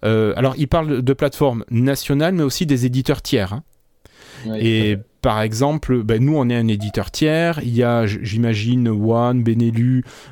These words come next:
Speaker 1: euh, ça, c'est plutôt pour le premier degré, mais vous aussi, les E N T. Alors, je sais qu'en Poitou-Charentes, on marche déjà avec, enfin, les parents marchent déjà avec EduConnect pour se connecter. Mais d'après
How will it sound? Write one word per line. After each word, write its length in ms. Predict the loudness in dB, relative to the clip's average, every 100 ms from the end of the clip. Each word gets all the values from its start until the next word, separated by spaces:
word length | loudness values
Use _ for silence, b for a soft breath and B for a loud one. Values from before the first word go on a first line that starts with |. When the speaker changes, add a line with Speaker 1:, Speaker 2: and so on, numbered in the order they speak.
| B
Speaker 1:
euh, 420 | 0 2 2 0
ça, 140 | 0 -2
c'est 200 | -2 -4
plutôt 320 | -4 -2 0
pour 140 | 0
le 60 | -2
premier 260 | 0 0
degré, 320 | 2 2 2 2
mais 140 | 0
vous 180 | 2 0
aussi, 260 | 0 0
les 220 | 0 2 2
E 40 |
N 140 | 0
T. 220 | 2 0 0 B B B
Alors, 140 | -2
je 80 | 0
sais 180 | 0 0
qu'en 120 | 0
Poitou-Charentes, 540 | -2 -2 -2 0 0 0
on 40 |
marche 220 | 0 0
déjà 320 | 0 2 2
avec, 320 | 0 0 -2 -6
enfin, 160 | 0
les 180 | 2 2
parents 300 | 2 0 0
marchent 240 | 0 0 0
déjà 380 | 0 2 0
avec 340 | 0 0 0 0
EduConnect 540 | -2 0 0 0 -4
pour 160 | -10 -6
se 100 | -4
connecter. 480 | 0 -2 0 -2 -2 B B B B -2
Mais 160 | 0
d'après 520 | 2 0 0 0 0